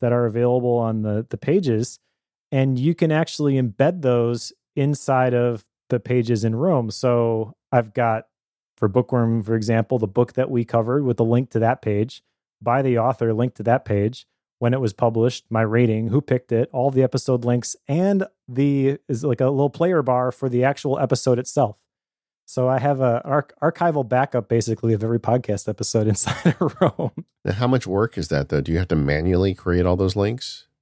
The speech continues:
Speaker 1: The links themselves, a copy paste from the, the podcast pages. Uh, I've got a text expander snippet that handles most of the <laughs> other stuff. So, like, I'll, I'll copy it to the clipboard, and that gets pasted in as the, the audio file link.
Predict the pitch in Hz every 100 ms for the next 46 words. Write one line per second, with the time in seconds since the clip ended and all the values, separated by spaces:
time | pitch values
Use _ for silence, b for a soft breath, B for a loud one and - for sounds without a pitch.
0 | _ _ - 151 156 220 233 202 156 -
1 | 139 147 139 156 - 127 131 - 117 -
2 | 117 110 107 107 104 - - 113 110 117
3 | - 117 107 107 110 - - - _ 110
4 | 110 135 147 131 147 - 139 - 131 120
5 | - 131 120 120 123 - - 127 123 123
6 | 95 113 117 - 110 90 117 113 - 120
7 | 120 - 110 104 104 107 - 113 - 120
8 | 123 117 107 - 120 127 117 107 110 117
9 | 131 - 113 - _ - 120 - 113 117
10 | 113 107 - 110 101 98 _ _ _ _
11 | _ _ 123 120 120 117 113 - 120 110
12 | 110 110 113 -